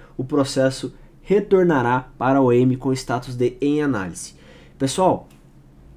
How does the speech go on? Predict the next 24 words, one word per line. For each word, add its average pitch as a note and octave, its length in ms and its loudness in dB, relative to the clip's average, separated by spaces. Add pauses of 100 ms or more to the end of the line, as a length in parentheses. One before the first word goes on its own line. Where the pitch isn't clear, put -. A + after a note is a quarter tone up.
(1500)
é, C3 500 6
o D#3+ 60 0
que - 280 -4
que A3+ 80 -2
a F#3+ 40 2
gente F#3+ 200 -2
tem G3+ 100 -6
que F3 80 -8
tomar F3+ 200 4
muito G#3+ 520 4
cuidado? C#3+ 540 0 (1000)
Segundo F3 640 2
a G#3 120 2
D F3+ 120 2
F E3 120 2
P C3 160 0
C, D#3 380 4 (640)
quando D#3 400 4
os C3+ 220 2
dados C#3 380 2
são - 400 2
erros C#3+ 180 6
nos B2+ 160 0
dados C3 400 -2